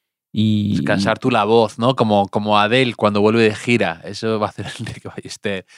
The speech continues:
Speaker 2: Tratamiento de jengibre, fortalece las cuerdas vocales,
Speaker 1: Claro, no, y
Speaker 2: ejercicios.
Speaker 1: el estrés de esta semana de, de la, los retweets de, de lo mejor del año, que, que, que si me lo pregunta alguien más no lo hago, ya, ya advierto.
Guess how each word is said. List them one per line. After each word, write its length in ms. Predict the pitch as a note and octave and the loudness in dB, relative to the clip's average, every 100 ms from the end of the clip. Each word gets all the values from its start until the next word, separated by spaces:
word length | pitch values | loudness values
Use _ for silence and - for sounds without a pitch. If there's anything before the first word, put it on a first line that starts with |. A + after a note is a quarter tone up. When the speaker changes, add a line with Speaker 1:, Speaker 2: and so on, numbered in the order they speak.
| - - _ | -20 -20 _
Speaker 2:
Tratamiento 460 | - G#2 G2+ G#2+ A#2 | -6 -2 -2 0 0
de 80 | |
jengibre, 1080 | A2+ A2 F#2+ - B2+ B2 A#2+ A#2 A#2 A#2 A2+ A2 | 0 -6 -10 -6 -2 0 0 0 0 0 -2 -4
fortalece 460 | G#2 - F#2+ F#2+ | -6 -6 -6 -6
las 140 | G#2 - | -8 -6
cuerdas 340 | G#2+ G2 G2 | -8 -8 -8
vocales, 680 | F#2 - A#2 A2+ G#2+ A2 F#2+ | -6 0 2 2 0 0 0
Speaker 1:
Claro, 140 | G2 G2 | -2 0
no, 160 | G#2+ | 2
y 60 | G2 | 2
Speaker 2:
ejercicios. 640 | G2+ - G#2+ G#2+ G#2+ - - | -2 -6 -4 -4 -6 -10 -4
Speaker 1:
el 180 | G#2 | -2
estrés 440 | F#2+ - - A2+ A#2+ | -2 -4 0 2 4
de 80 | A2 | 2
esta 180 | G#2+ | 2
semana 420 | G#2+ G2+ G#2+ A#2 G2+ | 0 2 4 4 2
de, 300 | F#2+ F#2+ F#2 | 0 0 -2
de 420 | G2 G2+ F#2+ G2 | -2 -4 -4 -4
la, 260 | G2 G2+ - | -2 -4 -2
los 180 | G2+ G2 | -2 -2
retweets 540 | G2+ A2+ C3 - - _ _ - | 0 2 2 0 -12 _ _ -16
de, 120 | - - | -16 -8
de 100 | F2 | -6
lo 60 | F#2+ | -6
mejor 260 | F2+ G#2 | -6 -6
del 120 | G#2 | -4
año, 280 | G#2 A2 D3+ - | -2 -2 -4 -10
que, 100 | - | -20
que, 220 | G2 - - | -18 -18 -16
que 140 | - | -14
si 100 | - | -10
me 80 | G2 | -8
lo 80 | G2+ | -6
pregunta 360 | - G2 G#2 A2 | -6 -4 0 0
alguien 180 | A2 | 2
más 300 | G2 G2+ G#2 | 2 2 0
no 100 | G#2+ G2+ | 0 0
lo 120 | F#2+ | 0
hago, 280 | G#2 E3+ - _ | -4 -6 -12 _
ya, 200 | - G#2 - - - | -10 -10 -12 -20 -20
ya 460 | - G#2 G2+ G2+ - | -10 -8 -6 -8 -10
advierto. 580 | G2+ G2 G#2+ A#2+ E3 | -8 0 0 2 0